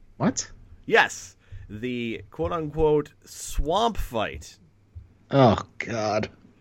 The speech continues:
Speaker 2: that will be taking place at Extreme Rules is a non-title match between Bray Wyatt and Braun Strowman.
Speaker 1: I can't. I, I, I just, I can't, man.
Speaker 2: By the way, Dolph Ziggler, uh, was traded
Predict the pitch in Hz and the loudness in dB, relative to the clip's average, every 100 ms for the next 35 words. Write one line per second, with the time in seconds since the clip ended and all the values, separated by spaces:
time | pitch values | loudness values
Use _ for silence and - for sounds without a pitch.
0 | _ - - 98 104 104 104 135 131 127 | _ -20 -12 -10 -8 -8 -8 -6 -8 -6
1 | 123 117 117 104 - 127 123 117 113 110 | -4 -4 -4 -10 -10 -8 -6 -6 -6 -4
2 | 123 139 - 131 131 135 123 165 254 240 | -6 -6 -6 -4 -2 -2 4 6 6 2
3 | 220 214 240 214 180 160 123 104 - 123 | 0 2 4 4 4 4 4 2 -6 -12
4 | 131 117 110 135 131 127 120 107 92 113 | -8 -8 -4 -2 -2 0 0 -2 -4 -6
5 | 107 98 - 95 78 - _ _ _ _ | -6 -8 -10 -10 -12 -18 _ _ _ _
6 | 117 - - 82 80 - _ 101 95 80 | 2 4 2 2 0 -4 _ 0 0 2
7 | 85 67 - - 92 85 - - - - | 2 0 -2 -2 0 0 0 0 0 -2
8 | - - - - 95 - 62 - 65 64 | -4 -6 -4 2 2 4 2 2 2 2
9 | 80 - - - 196 196 180 160 127 156 | 2 0 -4 -2 0 2 2 2 2 -2
10 | 160 127 143 135 131 127 120 113 110 107 | -2 -4 -4 -2 -2 -2 -4 -4 -4 -4
11 | 101 98 107 120 110 - - 185 269 302 | -8 -10 -10 -8 -8 -12 -6 -2 0 0
12 | 95 64 | -4 -8